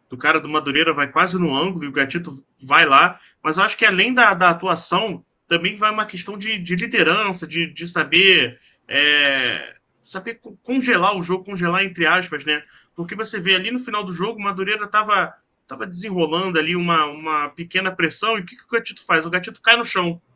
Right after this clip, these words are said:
Aquela famosa cera, o Gatito não tava sentindo nada. A gente sabe que o Gatito não tava sentindo nada,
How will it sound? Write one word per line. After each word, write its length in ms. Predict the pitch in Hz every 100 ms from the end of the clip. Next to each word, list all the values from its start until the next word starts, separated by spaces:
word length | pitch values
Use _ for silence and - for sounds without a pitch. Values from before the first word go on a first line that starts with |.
| _ _ _ _ -
Aquela 280 | - 277
famosa 400 | 269 254 247 254
cera, 380 | 247 - 226 233
o 40 | 196
Gatito 320 | 208 - 277
não 60 |
tava 200 | 269 285
sentindo 360 | 254 202 220 175
nada. 280 | 147 131 135
A 20 |
gente 160 | 202 -
sabe 220 | 254 254
que 60 | 185
o 40 |
Gatito 340 | 180 175 185
não 100 | 180
tava 180 | 180 180
sentindo 420 | 175 175 175 170
nada, 440 | 151 170 180 151